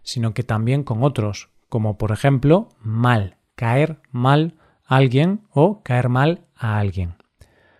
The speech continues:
Roberto y Lucía tienen una conversación sobre sus compañeros de trabajo. Hablan de sus compañeros y de la afinidad que tienen con ellos. Por ejemplo, Lucía dice: "Me cae bien Teresa.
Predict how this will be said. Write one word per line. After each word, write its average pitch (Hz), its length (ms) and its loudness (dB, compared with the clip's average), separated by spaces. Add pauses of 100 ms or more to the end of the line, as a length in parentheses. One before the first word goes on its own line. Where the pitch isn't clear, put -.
(300)
Roberto 160 320 6
y 185 40 10
Lucía 139 460 6
tienen 135 260 2
una 135 220 2
conversación 120 960 -2 (320)
sobre 120 360 -2
sus 117 180 -4
compañeros 120 500 -2
de 127 100 0
trabajo. 101 500 -4 (640)
Hablan 135 340 4
de 131 80 2
sus 120 160 -4
compañeros 135 880 0
y 123 80 -6
de 117 80 -2
la 113 100 0
afinidad 117 480 -2
que - 160 -6
tienen 120 280 -2
con 104 160 -4
ellos. 127 440 -2 (380)
Por 127 140 0
ejemplo, 110 520 -2 (240)
Lucía 135 400 2
dice: 104 420 -6 (520)
"Me 127 320 0
cae 156 240 6
bien 151 220 2
Teresa. 107 560 -2